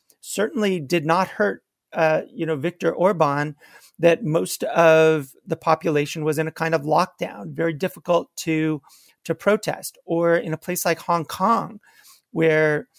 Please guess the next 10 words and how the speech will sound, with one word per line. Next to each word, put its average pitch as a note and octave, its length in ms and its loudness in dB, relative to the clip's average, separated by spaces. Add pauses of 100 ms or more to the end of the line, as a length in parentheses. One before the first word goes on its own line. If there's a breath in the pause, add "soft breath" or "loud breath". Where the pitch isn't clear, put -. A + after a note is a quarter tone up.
(280 soft breath)
you E3 140 -2
know, D3+ 220 0
sort E3+ 220 -2
of C3+ 100 -4
these C#3 340 -2 (340)
deep F#3+ 380 -6 (640)
and, F#3 160 -6
and G3 260 -4
I G#3 140 -2
think A3+ 260 -2